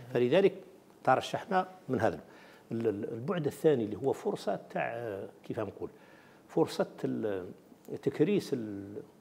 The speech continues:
ال-، الديمقراطية والحريات. بغينا نعطوا رسالة بأنه كاين رأي واحد آخر، ما كاينش رأي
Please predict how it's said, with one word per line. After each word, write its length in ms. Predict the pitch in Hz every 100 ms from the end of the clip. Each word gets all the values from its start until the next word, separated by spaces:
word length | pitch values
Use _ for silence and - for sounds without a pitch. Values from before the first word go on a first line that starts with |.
| - -
ال-، 300 | 117 104 92 95 95 101 156
الديمقراطية 880 | 104 143 127 120 107 - 110 101 92
والحريات. 800 | 85 - - 123 117 101 98 117
بغينا 320 | 135 220 202
نعطوا 260 | 170 143 131
رسالة 300 | 107 - 202
بأنه 580 | 98 95 95 90 - 87
كاين 140 | 285 226
رأي 200 | 156 123
واحد 200 | 117 95
آخر، 200 | - - - - - - -
ما 60 | 170
كاينش 260 | 240 -
رأي 360 | 185 - 123